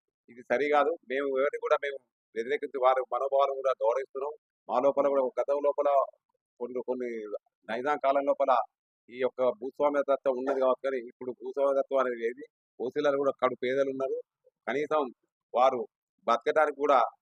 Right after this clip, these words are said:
అడ్డ మీద కూలీగా మారుతున్నారు. వారికి కూడా సంక్షేమ పదాలల్లా న్యాయం జరగాలనేటువంటి ఉద్దేశంగానే మేము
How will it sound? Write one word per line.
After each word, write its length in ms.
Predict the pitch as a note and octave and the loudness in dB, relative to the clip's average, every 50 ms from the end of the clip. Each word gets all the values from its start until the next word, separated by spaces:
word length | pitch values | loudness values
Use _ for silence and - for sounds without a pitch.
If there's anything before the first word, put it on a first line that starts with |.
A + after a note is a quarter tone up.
| _ _ _ - | _ _ _ -10
అడ్డ 160 | - G#2+ G#2+ C#3+ | -8 -2 0 0
మీద 160 | D3 D3 D3 | 2 2 0
కూలీగా 340 | C3+ - B2 C3 C#3+ C#3 C3+ B2+ | -2 -4 -8 -10 -2 -2 -2 -2
మారుతున్నారు. 480 | A#2+ A#2+ B2 B2+ - C#3 C3+ C3+ B2 A2 - _ _ _ - - - | 0 -2 -2 -2 -2 -8 -8 -6 -8 -10 -12 _ _ _ -20 -12 -4
వారికి 280 | G#2 G#2+ C3 C#3 - | 2 2 2 2 2
కూడా 120 | - D#3 C#3+ | 0 -2 -2
సంక్షేమ 320 | - C3 B2 - D3+ D3+ C#3+ | -2 -4 -6 -4 -6 -6 -2
పదాలల్లా 460 | - C#3+ C#3+ C#3+ C#3+ C#3 C#3 C#3 C3+ B2 A2+ - _ _ _ _ _ _ - | -2 -2 0 0 0 0 0 2 0 0 0 -2 _ _ _ _ _ _ -12
న్యాయం 260 | G#2+ A2+ B2 C#3+ C#3 | -8 -4 -4 -4 0
జరగాలనేటువంటి 560 | B2 B2+ C3 C3+ C#3 C#3 C3+ C3 C3 C3 - C3 | 0 0 0 0 0 0 -2 -4 -6 -10 -10 -12
ఉద్దేశంగానే 500 | _ _ - C3+ B2+ C#3 C3+ C3 C3 C3 | _ _ -8 -6 -6 -6 -10 -10 -16 -14
మేము 160 | B2 B2+ B2 | -12 -14 -16